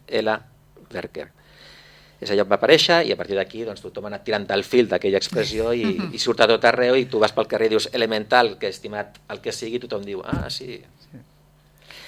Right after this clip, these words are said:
Speaker 1: Després tenim també, eh, bueno, que aquest, aquest, eh, eh, el, el, el, el Sherlock Holmes, com deien, és el, el més ficcionat i, de fet, osten-, ostenta el rècord Guinness d'aparició en pantalla. Segons la guia dels rècords Guinness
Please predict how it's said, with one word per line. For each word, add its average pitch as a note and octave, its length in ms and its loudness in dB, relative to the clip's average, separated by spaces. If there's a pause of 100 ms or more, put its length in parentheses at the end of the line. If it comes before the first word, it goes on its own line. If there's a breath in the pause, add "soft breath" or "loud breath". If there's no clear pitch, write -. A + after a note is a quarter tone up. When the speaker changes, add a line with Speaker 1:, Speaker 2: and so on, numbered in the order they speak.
(720 loud breath)
Speaker 1:
Després E3+ 240 8
tenim F3+ 220 8
també, E3+ 280 12 (140)
eh, C3 300 10
bueno, C#3 180 8
que A2+ 80 4
aquest, A2 240 4
aquest, B2 440 4
eh, G#2+ 320 0 (920)
eh, F2+ 140 -10 (160)
el, F#2 80 -8 (300)
el, - 100 -16 (420)
el, - 120 -18 (360)
el - 80 -20
Sherlock F#2 320 -4
Holmes, A#2 160 -4
com G#2+ 80 -2
deien, G#2+ 160 6
és G#2 140 2
el, F#2 80 0 (140)
el G2+ 80 -8
més G2 120 -6
ficcionat D#3+ 460 2 (220)
i, C3+ 120 -6
de A#2 120 6
fet, C#3+ 200 6
osten-, - 280 2
ostenta C#3+ 360 4
el C3 80 6
rècord D3+ 480 4
Guinness D3 400 -2 (100)
d'aparició A2+ 460 0
en A#2+ 80 -4
pantalla. F#2+ 600 -4
Segons C#3+ 240 0
la F3+ 40 6
guia E3 140 6
dels C3 100 6
rècords B2+ 280 0
Guinness E3 340 -6